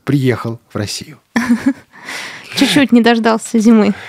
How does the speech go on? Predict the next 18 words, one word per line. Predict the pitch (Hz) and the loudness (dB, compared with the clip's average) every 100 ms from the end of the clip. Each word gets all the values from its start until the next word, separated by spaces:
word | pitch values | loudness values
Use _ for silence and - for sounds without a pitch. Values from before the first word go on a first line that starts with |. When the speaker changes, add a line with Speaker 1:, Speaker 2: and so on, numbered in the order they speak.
| - | -14
Speaker 1:
Чуть-чуть | - 160 180 | -2 0 0
не | 135 | 0
дождался | 123 123 - | -2 -2 -4
зимы. | 123 160 196 233 | -2 0 2 2
Осень | 196 165 175 151 | 2 2 2 0
такая | 135 139 135 | 0 0 -2
тёплая, | 143 247 247 196 | 0 -2 0 0
но | 202 269 | 2 0
под | 240 - | -4 -4
конец | 208 208 190 | 0 0 0
осени | 196 180 160 | 0 0 -2
он | 147 | -2
как | 135 127 | -2 -4
раз, | 123 - - | -4 -6 -10
э, | 107 110 101 | -8 -6 -6
сюда | 110 95 92 | -8 -8 -10
и | |
попал. | - - - - | -10 -12 -14 -14